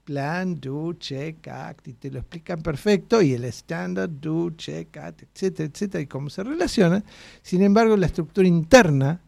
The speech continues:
no está conocida. Entonces, fundamental conocer la estructura. Entonces, tomate el tiempo,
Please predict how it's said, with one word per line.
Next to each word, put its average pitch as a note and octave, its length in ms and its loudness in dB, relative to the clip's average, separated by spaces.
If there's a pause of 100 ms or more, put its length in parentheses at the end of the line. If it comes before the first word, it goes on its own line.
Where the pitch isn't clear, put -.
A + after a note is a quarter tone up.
(160)
no D3 240 2
está D3+ 240 -2
conocida. A#2+ 720 -4
Entonces, - 340 -10
fundamental C#4 800 4 (640)
conocer B2 480 -6
la F3 80 2
estructura. C3 320 -6
Entonces, - 380 -16
tomate A2+ 360 -10
el A3+ 140 0
tiempo, B3+ 580 6